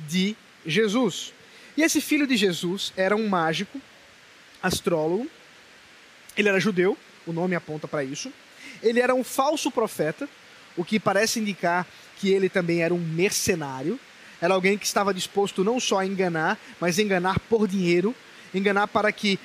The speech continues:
obtivesse algum tipo de lucro. E esse filho de Jesus, portanto, passa a importunar e atrapalhar a pregação de Saulo e de Barnabé.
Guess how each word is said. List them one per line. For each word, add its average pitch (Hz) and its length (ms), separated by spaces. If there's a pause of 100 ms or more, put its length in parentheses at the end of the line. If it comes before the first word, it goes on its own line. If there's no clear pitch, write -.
(140)
obtivesse 196 800
algum 190 180
tipo 196 280
de 196 100
lucro. 214 500 (1300)
E 226 40
esse 269 160
filho 302 200
de 294 80
Jesus, 262 260
portanto, 226 520 (240)
passa 262 300
a 254 160
importunar 294 840
e 226 60
atrapalhar 254 800
a 220 80
pregação 208 640 (340)
de 180 180
Saulo 196 540
e 208 120
de 208 100
Barnabé. 214 540